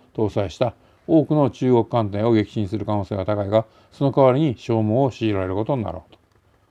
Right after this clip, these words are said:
ある時点で生き残った中国船の強襲艦が、えー、装甲兵員輸送車を下ろし、えー、目標の浜辺に乗り込んでくると。ゼットビーディーゼロ五シリーズは水陸両用であり、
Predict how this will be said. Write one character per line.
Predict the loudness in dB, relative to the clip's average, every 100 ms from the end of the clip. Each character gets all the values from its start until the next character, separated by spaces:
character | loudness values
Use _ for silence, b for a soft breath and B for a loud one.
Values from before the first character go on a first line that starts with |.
| _ _ _ _ _ -2
あ | 2
る | 2
時 | 2
点 | 0 2
で | 2 0 -4
生 | -8 -4
き |
残 | 0 2
っ | 2
た | -2
中 | -4 -2
国 | -2
船 | -2 -4 -2
の | -2 -4 -2
強 | -2 0
襲 | -2 -4
艦 | -4 -2
が、 | -2 -4 b b b
え | -8 -4 -4
ー、 | 0
装 | 0
甲 | 2 2
兵 | 4 4 4
員 | 2
輸 | -2
送 | -2 -4
車 | -2
を | -4 -4 b b -6
下 | -2
ろ | -2
し、 | -4 -20 _ _ -6
え | -4
ー、 | -2
目 | -2
標 | 2 4
の | 4 0 -4 B B B B
浜 | -4 -2
辺 | 0 0 0
に |
乗 | 0
り | 0
込 | 0 -4
ん | -2
で | -2
く | -2
る | -8
と。 | -20 _ _ _ _ _ _ 0
ゼ | 0
ッ |
ト | 2
ビ | 0 0
ー |
デ | 2
ィ | 0
ー | 2
ゼ | 2
ロ | 2
五 | 0
シ | -2 0
リ | 0
ー |
ズ | 2
は | 2 2 _
水 | _ 0 2
陸 | 0 2
両 | 4 4
用 | 4
で | 0
あ | 0
り、 | -2 -2